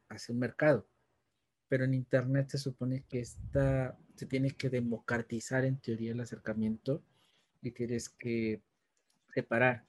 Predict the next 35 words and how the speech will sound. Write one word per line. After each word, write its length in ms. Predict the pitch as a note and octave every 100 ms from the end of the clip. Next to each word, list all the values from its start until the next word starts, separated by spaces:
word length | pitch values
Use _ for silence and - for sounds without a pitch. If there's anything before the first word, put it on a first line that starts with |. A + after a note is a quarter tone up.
| -
Y 100 | B2
el 80 |
hacer 240 | A#2 A2+ C3
un 140 | C#3+
personaje, 1160 | C#3 B2+ - A2+ A#2 C3 C3+ - C3+ C3 D3+ E3+ _ _ _ _ _ _ _ -
ahí 280 | C3 B2+ A#2
como 220 | C3 B2
dices, 220 | A#2+ A#2
no 80 | A#2+
sé 120 | -
qué 120 | -
tan 320 | A#2+ B2+ B2 -
ético 400 | C3+ - C#3 B2
puede 300 | - B2 B2
ser 360 | - A#2+ A#2+ - -
al 140 | A2+
momento 460 | A2 A2 G#2+ A#2+ A#2
de, 360 | A2 G2+ G2 -
contigo 360 | - B2+ E3 D3
mismo, 380 | C#3 C#3 A2 G2
¿no? 240 | G#2 C#3+ _ _ _ _ _ _ _ _ _
Y 140 | C#3
que 100 | C#3
eso 180 | D3+ F3+
también 340 | D#3+ C#3 C#3 C#3
choca 260 | D3 C#3
un 120 | C#3+
poco 460 | C#3 C#3 - C#3+ C#3
con 180 | - A#2+
la 60 | A2
idea 220 | G#2 A2
de 140 | B2+
cuando 320 | - A2 G#2+
tú 200 | G#2 -
decides, 760 | B2 C3 - B2+ B2 C3 B2+ -